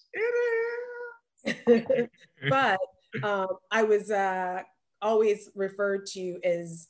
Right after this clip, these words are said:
Speaker 2: uh, like, baby Oprah,
Speaker 1: Oh.
Speaker 2: right? Oh, yeah. It was so, first of all, we'll have to pull out some of the pictures when my hair was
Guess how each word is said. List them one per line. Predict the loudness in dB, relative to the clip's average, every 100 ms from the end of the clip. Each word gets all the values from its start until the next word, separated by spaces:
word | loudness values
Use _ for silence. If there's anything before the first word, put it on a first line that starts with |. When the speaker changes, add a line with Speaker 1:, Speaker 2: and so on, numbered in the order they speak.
| -4
Speaker 2:
uh, | -2 -2
like, | -4 -6 -4
baby | -4 -4 -8
Oprah, | -8 -8 -10 -14 _ _ _ _ _ _ _ -10
Speaker 1:
Oh. | -4 0
Speaker 2:
right? | 0 -2 -10 _ _ _ 0
Oh, | 2 2
yeah. | 0 -2 -2 -2
It | -2
was | -2 -2
so, | -4 -6 -18 2
first | 2 4
of | 0
all, | 0
we'll | 0
have | -2 -6
to |
pull | -4 -2
out | 0 -2
some | -2 -2
of |
the | -4
pictures | -6 -6 -2 -4 -2
when | -4 -4
my | -6
hair | -8 -2 0 0
was | 0 -4 -6 -16